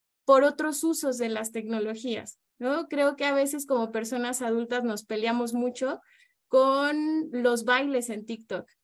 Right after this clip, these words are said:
Y a partir de ello señalamos y a partir de ello decimos que eso no se hace, eso está mal, exacto. <laughs> Y hasta te estás hipersexualizando, ¿no? Sí, o sea, es, es verdad, pero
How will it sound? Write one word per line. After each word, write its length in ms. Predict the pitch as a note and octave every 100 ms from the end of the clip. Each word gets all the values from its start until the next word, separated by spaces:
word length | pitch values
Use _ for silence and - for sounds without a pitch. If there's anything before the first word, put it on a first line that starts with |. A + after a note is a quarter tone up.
| _ _
Y 180 | A#3 A#3+
a 120 | A#3
partir 380 | A#3+ A#3 C4 C4
de 80 | C4+
ello 200 | C4 C#4
señalamos 800 | C4 A3 G#3 A3+ B3 C4 C#4+
y 60 | C4+
a 80 | G#3
partir 340 | G#3 G#3+ A#3
de 120 | A3+
ello 140 | A#3 A#3+
decimos 440 | G#3+ A3+ A3 A3+
que 240 | - - B3+
eso 200 | - -
no 220 | G#3 A#3+
se 160 | -
hace, 240 | - A#3 -
eso 200 | G#3 A#3+
está 240 | G#3 G#3+ G#3
mal, 240 | A3+ A3+ G#3+
exacto. 420 | A3 A3 A3+ A3+
<laughs> 200 | A#3 - - - -
Y 60 |
hasta 340 | C4+ C#4 B3+ A#3
te 60 |
estás 320 | B3 - F4
hipersexualizando, 1200 | F4 E4+ B3+ B3 G#3 B3+ A3+ B3 - D4+ E4 A#3
¿no? 240 | A3+ B3 B3+ - -
Sí, 240 | - F4+ G4+ B4+ E5 B4
o 80 | C#4+
sea, 260 | D4+ D4+
es, 200 | - D#4+
es 200 | - E4
verdad, 440 | E4+ F#4 F4 F4+ G4 - - _ _
pero 680 | F#4+ F#4+ G4 F#4 F#4 - -